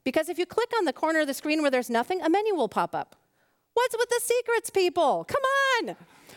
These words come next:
Whatever happened to words like redo or undo or something like, restore? If you're like me, what you need at that point is a person,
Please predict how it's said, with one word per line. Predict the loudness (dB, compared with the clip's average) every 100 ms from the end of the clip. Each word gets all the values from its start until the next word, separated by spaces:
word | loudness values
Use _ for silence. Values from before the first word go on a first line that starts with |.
| -10 -2
Whatever | 0 2
happened | 0 0 0 0
to | 0
words | 2 4 4 2 0 -4 -2
like | 0 -2 -4 _ _ _ -8
redo | 0 2 2 0 0 2 2
or | 0 -4 -8 -4
undo | -2 0 2 2 2
or | 2 0
something | -2 -4 -2
like, | 0 0
restore? | 0 0 0 2 2 0 -2 -8 -14 -20 -20 -20 -20 -20 -20 _ -2
If | 0 2
you're | 2
like | 2 0
me, | 0 2 2
what | 0 -2
you | -2
need | 2 2 2
at | 0
that | 0 -2 -4
point | -4 -2 -4 -4
is | -4
a | -4
person, | -8 -4 -4 -4 -8 -14